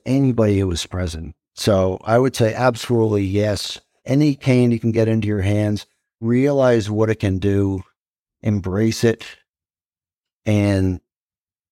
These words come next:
with the basic tools, the basic knowledge, what the cane can do, how to use it, there's nothing to stop us from going where we want to be other than having the right tool, having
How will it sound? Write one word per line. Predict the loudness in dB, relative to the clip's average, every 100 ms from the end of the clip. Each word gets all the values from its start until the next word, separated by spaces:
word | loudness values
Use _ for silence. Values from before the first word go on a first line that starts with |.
| _ _ _ _
with | -8 0 0 2
the | 0
basic | 2 0 -2 -6 -6
tools, | 0 0 2 -2
the | -2
basic | 0 -2 -2 -2
knowledge, | 2 2 2 0
what | -2 -4 -2
the | -4
cane | 0 0 0
can | -2 0
do, | 2 2 0 -6 _ _ _
how | -2 0
to | 2
use | 0 0 0
it, | -2 -4 _ _ _ _ _ _ _ _ _ _ _ _ _ _ _ _ _
there's | -4 0
nothing | 0 0 -2
to |
stop | 0 -2 0
us | -2 -2
from | -4
going | 0 0 0
where | 0 2
we | 2 0
want | 0 -2 -2
to | -2
be | 0 0 0
other | 0 0
than | 2 0
having | 0 0 0
the | 0
right | 0 -2
tool, | -2 0 0 2
having | -2 0 -2